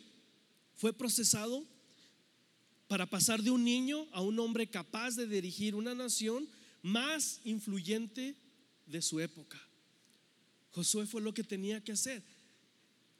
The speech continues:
Moisés fue procesado para dejar de ser un hijo de papi y que se pudiera co-, convertir en el libertador de un grupo.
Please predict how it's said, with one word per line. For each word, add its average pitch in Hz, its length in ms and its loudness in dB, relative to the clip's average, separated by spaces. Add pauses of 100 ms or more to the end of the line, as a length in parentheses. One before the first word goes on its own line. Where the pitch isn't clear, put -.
Moisés 226 760 4 (280)
fue 214 180 4
procesado 247 680 4
para 220 240 0
dejar 208 320 -2
de 226 100 0
ser 220 220 2
un 220 260 -2 (240)
hijo 262 560 2
de 180 120 2
papi 269 420 -6 (1400)
y 185 100 -2
que 202 380 0
se 214 160 2
pudiera 214 400 4
co-, 247 300 -2
convertir 214 600 2
en 254 120 -2
el 220 120 0
libertador 196 880 -2
de 185 100 -2
un 190 140 -4
grupo. 190 400 -4